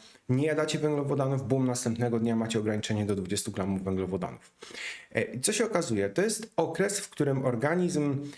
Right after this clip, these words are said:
adaptuje się do tego, żeby czerpać energię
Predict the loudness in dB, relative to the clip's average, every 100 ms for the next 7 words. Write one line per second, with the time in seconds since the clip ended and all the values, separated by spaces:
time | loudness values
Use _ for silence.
0 | -6 -2 0 0 0 0 2 0 0 0
1 | 0 2 0 2 0 0 0 0 0 0
2 | 0 -2 -2 0 2 2 0 0 0 0